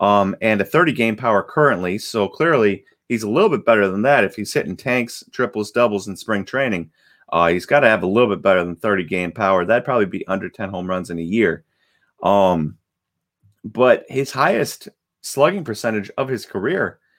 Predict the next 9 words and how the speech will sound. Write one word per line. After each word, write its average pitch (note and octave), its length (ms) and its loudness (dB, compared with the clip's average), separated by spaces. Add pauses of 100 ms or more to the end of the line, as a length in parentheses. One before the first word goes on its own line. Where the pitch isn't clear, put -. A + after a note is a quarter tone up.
(160)
is - 160 -16
four D#3 240 0
thirty-nine A#2+ 640 0
last G#2+ 420 0
year. A#2+ 340 0 (300)
His - 140 -6
highest C#3+ 380 4 (160)
isolated C3 500 0
power D3 460 0